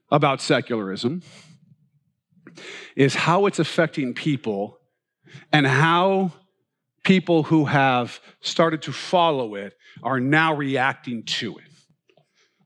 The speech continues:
Let me break down the secular worldview as quickly as I can, 'cause we're gonna run out of time. Worldviews generally follow a structure, okay?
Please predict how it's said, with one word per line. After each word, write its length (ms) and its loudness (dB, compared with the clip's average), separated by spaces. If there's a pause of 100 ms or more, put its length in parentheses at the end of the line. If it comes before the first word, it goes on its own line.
Let 100 6
me 80 8
break 260 2
down 160 4
the 80 -2
secular 400 -2
worldview 380 -4
as 80 -10
quickly 340 -4
as 80 -6
I 100 -6
can, 300 -4
'cause 160 -6
we're 80 -8
gonna 140 -8
run 100 -6
out 80 -4
of 60 -6
time. 300 -4 (1160)
Worldviews 340 4
generally 280 0
follow 280 -4
a 60 -10
structure, 480 -8
okay? 300 -8